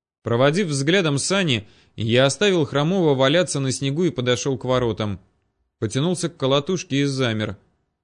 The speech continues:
Легкий ветерок донес явственный запах с севера. Что за дела?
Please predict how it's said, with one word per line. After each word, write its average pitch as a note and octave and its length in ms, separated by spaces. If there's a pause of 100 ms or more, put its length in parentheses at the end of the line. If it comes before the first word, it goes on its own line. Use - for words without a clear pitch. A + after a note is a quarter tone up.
(380)
Легкий B2+ 520
ветерок C#3 520
донес A2+ 440
явственный A#2+ 640
запах A#2 380
с - 80
севера. G#2 520 (920)
Что - 360
за G#2 160
дела? G#2+ 500